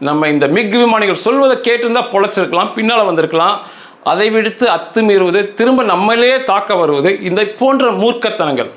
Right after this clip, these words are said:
முரட்டுத்தனங்கள், அறிவற்றத்தனங்கள்னால அடி வாங்குவானுங்க. அதே போல தான் இந்த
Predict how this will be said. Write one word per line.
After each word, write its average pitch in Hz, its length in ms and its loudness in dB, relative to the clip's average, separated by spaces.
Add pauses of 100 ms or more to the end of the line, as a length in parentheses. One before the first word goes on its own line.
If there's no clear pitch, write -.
(240)
முரட்டுத்தனங்கள், 226 680 0
அறிவற்றத்தனங்கள்னால 196 1080 0 (280)
அடி 202 160 0
வாங்குவானுங்க. 139 480 0 (560)
அதே 285 280 2
போல 240 240 0
தான் 208 360 0 (180)
இந்த 196 440 0